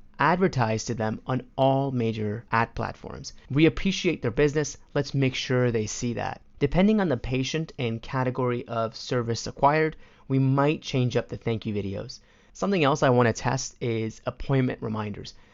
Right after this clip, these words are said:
Depending on the client and how they manage missed appointments,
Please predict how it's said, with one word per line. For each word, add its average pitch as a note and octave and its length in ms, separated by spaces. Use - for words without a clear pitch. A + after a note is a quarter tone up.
Depending F3+ 600
on C3 200
the A#2+ 80
client D3 640
and A#2+ 220
how C3+ 220
they C3 120
manage A2+ 420
missed A2+ 360
appointments, D3+ 640